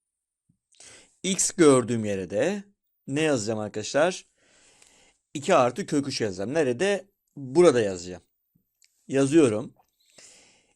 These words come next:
X gördüğüm yere iki artı kök üç yazdım. İki artı kök üç. Eksi y gördüğüm yere de kök üç yazdım. Bölü y gördüğüm yere kök üç yazdım.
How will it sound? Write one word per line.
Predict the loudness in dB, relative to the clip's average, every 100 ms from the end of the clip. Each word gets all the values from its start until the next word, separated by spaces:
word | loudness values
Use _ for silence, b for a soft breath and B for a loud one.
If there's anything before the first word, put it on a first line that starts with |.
| _
X | -2 -2
gördüğüm | 2 2 2
yere | 0 -2
iki | -2 2
artı | 2 2 0
kök | -2 -2
üç | -4 -4
yazdım. | -4 -6 -16 _
İki | -4 0
artı | 2 2 -2 -8
kök | -6 -8
üç. | -10 -14 -16 _ _ _ _ _ _ _ _ _ _ _ _
Eksi | -2 -2 -2 -4 -2 -4 -6 _ _ -16
y | -4 0 2
gördüğüm | 2 0 0
yere | -4 -4
de | -4
kök | -4 -4
üç | -6 -8
yazdım. | -8 -10 -18 -20 _ _ _ _ _ _ -20 _ _ _
Bölü | -20 -18 -2 2 4 2 -2 -6 _ _ _ _ _ b b b b _
y | -4 0 2
gördüğüm | 4 4 2 0
yere | -4 -4 -4 -6
kök | -4 -4 -4
üç | -6
yazdım. | -6 -6 -10